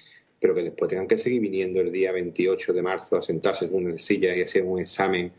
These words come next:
en el que hayan tenido que memorizar no sé cuántas historias, porque ese modelo choca completamente con el otro. Entonces, en, allí en, en distancia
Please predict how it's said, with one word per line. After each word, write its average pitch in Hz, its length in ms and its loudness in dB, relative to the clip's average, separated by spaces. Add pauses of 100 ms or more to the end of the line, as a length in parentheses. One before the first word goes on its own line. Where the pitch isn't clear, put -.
(240)
en 110 120 6
el 101 140 2
que 98 160 2
hayan 95 260 0
tenido 92 380 0
que 95 100 2
memorizar 90 540 -2
no 90 140 -2
sé - 140 -2
cuántas 82 360 -4
historias, 143 440 0 (600)
porque - 280 -4 (480)
ese 82 280 -2
modelo 85 300 2
choca 110 300 0
completamente 87 680 -2
con 76 160 -2
el 73 80 -2
otro. - 180 -6 (100)
Entonces, 101 480 0
en, 80 340 -4 (340)
allí 85 200 -2
en, 101 360 0
en 101 160 -2
distancia 120 720 -2